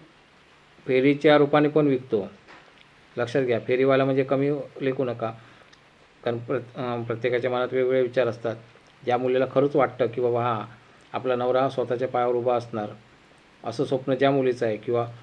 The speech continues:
आपला नवरा आपल्यासाठी कुठेतरी कष्ट करतोय, आपल्या घरासाठी सजवतोय घर किंवा काय, हे ज्या मुलीला कळतं,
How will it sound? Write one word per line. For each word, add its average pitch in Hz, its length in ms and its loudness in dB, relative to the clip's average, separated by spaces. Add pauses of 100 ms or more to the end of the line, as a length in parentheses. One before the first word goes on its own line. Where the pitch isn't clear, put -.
(180)
आपला 123 240 -2
नवरा 120 240 0
आपल्यासाठी 127 460 -2
कुठेतरी 123 500 -6
कष्ट 131 220 0
करतोय, 117 400 0 (460)
आपल्या 120 200 -2
घरासाठी 120 400 0
सजवतोय 113 500 2
घर 113 200 2 (520)
किंवा 127 140 0
काय, 113 200 0 (280)
हे 151 120 6
ज्या 165 200 4
मुलीला 156 300 6
कळतं, 147 420 2